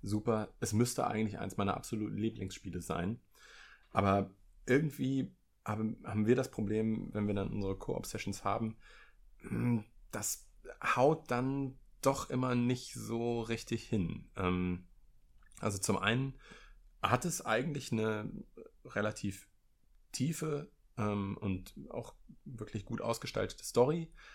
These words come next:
aber in diesem Koop-Spiel kannst du die nicht so richtig,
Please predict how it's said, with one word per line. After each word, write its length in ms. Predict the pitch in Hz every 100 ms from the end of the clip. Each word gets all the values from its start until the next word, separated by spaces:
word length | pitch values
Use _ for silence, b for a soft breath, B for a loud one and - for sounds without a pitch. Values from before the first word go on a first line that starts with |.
| b -
aber 220 | 104 104
in 60 | 110
diesem 240 | 107 104
Koop-Spiel 720 | - - - - 123 117 120 - - - - - - _ _
kannst 260 | - 110 -
du 60 | 113
die 80 |
nicht 200 | 107 110
so 100 | 117
richtig, 520 | 107 - 117 - -